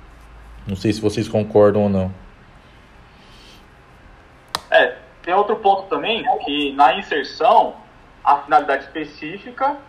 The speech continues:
Speaker 2: e a gente fala que ele não tem aquele aumento de pena, né? De um terço e meio. Porque a finalidade específica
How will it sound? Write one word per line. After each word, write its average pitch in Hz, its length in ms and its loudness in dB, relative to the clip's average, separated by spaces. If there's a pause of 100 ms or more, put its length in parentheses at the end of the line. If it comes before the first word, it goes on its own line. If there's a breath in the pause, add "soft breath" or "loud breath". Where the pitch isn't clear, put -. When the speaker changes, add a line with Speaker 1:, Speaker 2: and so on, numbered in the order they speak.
(320)
Speaker 2:
e 359 460 -6
a - 80 0
gente - 220 -10
fala 185 240 6
que 202 120 -6
ele 196 120 -6
não - 280 4
tem 240 220 0
aquele 247 200 0
aumento 214 240 -4
de 226 100 -14
pena, 170 320 -4
né? 156 160 -10 (600)
De 135 100 -10
um 151 100 -6
terço 165 300 -2
e 196 80 -10
meio. 196 300 -6 (420)
Porque - 640 -4
a - 200 4
finalidade 160 400 0
específica 156 640 -10